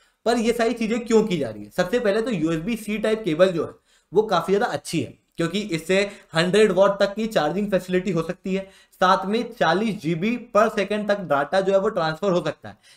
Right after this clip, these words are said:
जिसके कारण से यूरोपियन यूनियन का विजन बहुत सिंपल है कि यूरोपियन यूनियन के अंदर जितने भी मोबाइल फोन है, टैबलेट है, डिजिटल कैमरा है, हेडफोन है, हेडसेट है, पोर्टेबल स्पीकर्स है, हैंडसेट्स हैं, इन सब के अंदर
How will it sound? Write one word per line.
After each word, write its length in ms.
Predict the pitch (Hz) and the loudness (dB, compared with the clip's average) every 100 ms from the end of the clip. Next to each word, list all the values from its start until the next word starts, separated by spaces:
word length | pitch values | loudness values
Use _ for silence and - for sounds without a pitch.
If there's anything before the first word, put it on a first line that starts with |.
| - | -8
जिसके 260 | 165 180 226 | -4 0 0
कारण 220 | 214 220 | 0 0
से 100 | 247 | -2
यूरोपियन 480 | 156 160 185 247 233 | 0 2 0 0 -2
यूनियन 240 | 220 226 | -2 0
का 80 | 247 | 0
विजन 280 | 208 233 240 | 0 -2 0
बहुत 200 | 262 254 | 0 0
सिंपल 220 | 165 120 | -2 -4
है 160 | 107 - _ _ - | -8 -16 _ _ 2
कि 460 | 247 254 - - 143 | 4 4 -2 -12 -2
यूरोपियन 420 | 151 180 190 247 | 2 2 2 0
यूनियन 260 | 247 233 240 | 0 -2 -2
के 60 | 233 | -2
अंदर 160 | 240 | 0
जितने 200 | 240 226 | -2 -2
भी 60 | 247 | -2
मोबाइल 320 | 180 151 160 | 0 0 -2
फोन 260 | 160 214 202 | -2 -2 -2
है, 80 | |
टैबलेट 460 | 208 165 151 185 202 | -2 -2 0 -2 0
है, 100 | 202 | -2
डिजिटल 420 | 160 156 175 196 | 0 0 0 0
कैमरा 380 | 185 170 175 196 | 0 0 2 2
है, 200 | 160 151 | 0 -2
हेडफोन 440 | 151 156 - 202 170 | -4 -4 -2 -2 0
है, 120 | 151 | 0
हेडसेट 420 | 151 - 196 180 | 0 2 2 2
है, 120 | 135 - - _ 190 | -4 -8 -20 _ 4
पोर्टेबल 420 | 202 208 208 202 | 6 6 4 4
स्पीकर्स 520 | 202 202 196 214 208 | 2 -4 4 4 4
है, 180 | 156 135 - _ - | 0 -2 -8 _ -2
हैंडसेट्स 560 | 180 196 185 220 214 165 | 0 2 4 2 2 -2
हैं, 180 | 139 - _ - | -6 -10 _ 0
इन 160 | 226 | 2
सब 300 | 220 220 214 | 4 2 2
के 80 | 240 | 2
अंदर 340 | 247 208 220 | 2 2 0